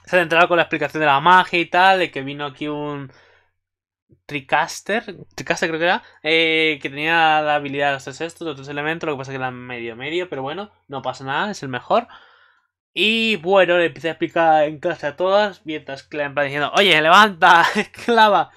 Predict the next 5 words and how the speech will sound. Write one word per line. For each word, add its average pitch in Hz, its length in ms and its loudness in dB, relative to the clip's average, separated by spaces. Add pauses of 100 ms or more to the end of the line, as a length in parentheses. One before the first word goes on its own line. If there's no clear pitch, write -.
(160)
bueno, 156 140 -10
perdón, 180 260 6
esclava, 147 480 2
este, 139 1120 -6 (240)
Hemi. 185 460 -2